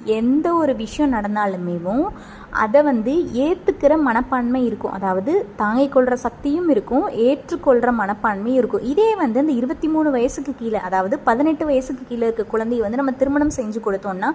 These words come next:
already அவங்க வந்து ஒரு குழந்தை அப்படிங்கிற பருவத்துல தான் இருப்பாங்க. அந்த மாதிரி ஒரு இருக்கிறவங்கள வந்து, அம்,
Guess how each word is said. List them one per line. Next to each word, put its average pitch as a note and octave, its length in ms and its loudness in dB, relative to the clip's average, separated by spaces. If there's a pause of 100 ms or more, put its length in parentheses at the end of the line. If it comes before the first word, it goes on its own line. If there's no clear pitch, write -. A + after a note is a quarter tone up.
(400)
already E4 440 4
அவங்க D#4+ 240 4
வந்து B3 220 2
ஒரு C#4 220 0
குழந்தை D4+ 800 2
அப்படிங்கிற A3 400 0
பருவத்துல A3+ 420 0
தான் C4+ 140 2
இருப்பாங்க. G#3+ 420 -2 (100)
அந்த C4+ 420 2
மாதிரி F4 320 4
ஒரு C4 160 2
இருக்கிறவங்கள B3+ 640 2
வந்து, A3 380 0 (240)
அம், G#3 260 -2